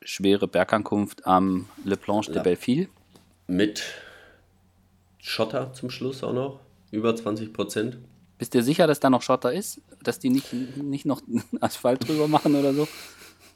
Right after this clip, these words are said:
Speaker 2: Also was ich gehört hatte, war, dass, äh, letzte stand, dass sie es einfach neu geschottert hatten.
Speaker 1: Ach so.
Speaker 2: Ähm, wie gesagt, vor zwei Jahren, hatte ich, glaub ich, im letzten Podcast schon gesehen,
Speaker 1: Mhm.
Speaker 2: gedacht, ne? Vor zwei Jahren, ähm, haben wir zwei Anläufe gebraucht mit dem Auto,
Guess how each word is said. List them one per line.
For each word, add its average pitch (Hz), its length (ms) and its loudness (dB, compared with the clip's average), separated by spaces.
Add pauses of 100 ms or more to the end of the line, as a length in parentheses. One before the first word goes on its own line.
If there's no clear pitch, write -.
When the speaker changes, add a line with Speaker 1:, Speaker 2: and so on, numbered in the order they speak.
(400)
Speaker 2:
Also 113 260 4
was 113 160 0
ich - 180 -8
gehört 135 240 0
hatte, 113 260 -2
war, 104 140 0
dass, 104 300 -8
äh, 101 40 -8 (220)
letzte 104 300 -4
stand, 104 280 -6
dass 98 120 -6
sie 101 80 -8
es 95 60 -6
einfach 98 240 0
neu 87 200 2
geschottert - 460 -6
hatten. - 260 -10 (120)
Speaker 1:
Ach 147 120 6
so. - 220 -6 (500)
Speaker 2:
Ähm, 87 580 -2 (640)
wie 101 80 -4
gesagt, 104 200 4
vor 107 120 0
zwei 113 200 6
Jahren, 120 240 4
hatte 95 140 -4
ich, - 80 -16
glaub 87 140 -2
ich, 85 40 -6
im 80 80 -2
letzten 110 260 -6
Podcast 113 400 -10
schon 117 180 -8
gesehen, 110 320 -6
Speaker 1:
Mhm. - 20 -2
Speaker 2:
gedacht, - 240 -6
ne? 107 160 -8
Vor - 180 -10
zwei 95 240 -4
Jahren, 104 220 -4
ähm, 95 420 -6 (180)
haben 95 80 -6
wir 90 100 -2
zwei 87 180 -2
Anläufe 80 440 -2
gebraucht 76 380 -6
mit 73 120 -8
dem 73 80 -10
Auto, - 340 -8